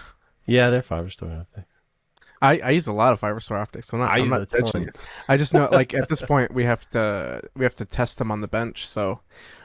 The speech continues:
Speaker 2: we'll actually, like, hook 'em up to a couple C C Rs and do bandwidth tests over 'em and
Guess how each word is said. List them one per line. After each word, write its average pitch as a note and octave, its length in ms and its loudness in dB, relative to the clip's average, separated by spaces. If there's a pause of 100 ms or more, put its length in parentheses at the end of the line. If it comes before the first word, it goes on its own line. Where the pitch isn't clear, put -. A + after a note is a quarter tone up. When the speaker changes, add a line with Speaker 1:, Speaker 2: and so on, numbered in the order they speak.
Speaker 2:
we'll B2+ 140 8
actually, B2+ 280 2
like, A2+ 180 0
hook C3+ 240 0
'em A#2+ 100 0
up A#2 300 2
to A#2 300 -2
a G#2+ 40 -2
couple A2 480 0
C - 180 -6
C A#2 200 -2
Rs A2+ 340 0
and G#2+ 160 -4
do A2+ 140 0
bandwidth G#2+ 320 0
tests - 280 0
over A#2+ 300 2
'em A#2 160 0
and G#2 220 -4